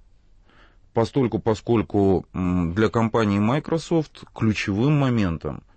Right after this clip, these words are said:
является использование легального софта. Не, э, осуждение отдельно взятого учителя или там отдельно взятого директора, да, а использование легального софта. И в случае, если бы,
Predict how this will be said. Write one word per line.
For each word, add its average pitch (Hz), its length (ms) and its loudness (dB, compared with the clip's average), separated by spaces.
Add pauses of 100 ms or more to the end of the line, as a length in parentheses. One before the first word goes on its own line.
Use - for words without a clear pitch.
является 107 840 0
использование 98 760 -2
легального 87 540 -2
софта. - 500 -12 (1040)
Не, 123 460 0 (280)
э, 98 840 0 (160)
осуждение 113 960 -2
отдельно 107 560 0
взятого 95 500 -2
учителя 90 680 -4 (160)
или 92 180 -2
там 85 260 -2
отдельно 90 400 -2
взятого 80 460 -4
директора, 76 640 -6
да, 120 240 -2
а 90 160 -4
использование 95 580 -2
легального 82 480 -2
софта. - 480 -12 (440)
И 120 380 2
в - 60 -18
случае, 135 640 0
если 104 440 -2
бы, 92 280 0